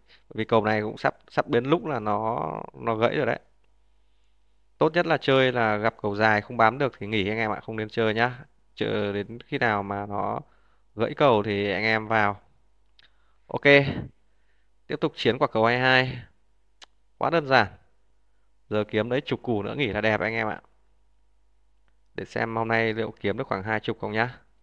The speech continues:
Cầu này mình nghĩ là kiếm hai chục cũng không có gì là khó cả.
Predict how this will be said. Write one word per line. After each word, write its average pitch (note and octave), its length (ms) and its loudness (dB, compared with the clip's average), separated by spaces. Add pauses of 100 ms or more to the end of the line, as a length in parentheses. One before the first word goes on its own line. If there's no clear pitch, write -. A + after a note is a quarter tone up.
(920)
Cầu G2 200 -4
này G2 180 -2
mình F#2+ 160 -8
nghĩ A2 160 -8
là C3+ 120 -6
kiếm G#2+ 240 -8
hai B2+ 140 -4
chục A#2+ 200 -8
cũng B2 80 -12
không B2+ 80 -8
có A#2 80 -4
gì A#2 80 -6
là G#2+ 80 -6
khó F#2+ 300 0
cả. A#2+ 240 -2